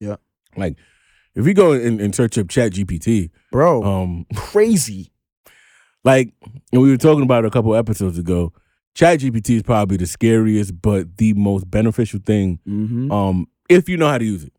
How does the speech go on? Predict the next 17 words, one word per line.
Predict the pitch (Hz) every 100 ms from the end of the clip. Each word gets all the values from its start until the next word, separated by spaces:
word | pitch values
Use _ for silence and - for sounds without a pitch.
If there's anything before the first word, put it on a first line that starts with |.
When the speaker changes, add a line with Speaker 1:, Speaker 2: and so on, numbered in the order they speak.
| 104
Speaker 1:
Mm-hmm. | 107 107
Speaker 2:
If | 110 120
you | 113
use | 135 127
it |
right | 117 117 113
and | 104
you | 101
apply | 90 104 92
it |
correctly, | 92 87 98 -
right? | 82 107
'Cause | 107
Speaker 1:
Mm-hmm. | 90
Speaker 2:
the |
information's | 113 117 101 95 85 85
there. | 104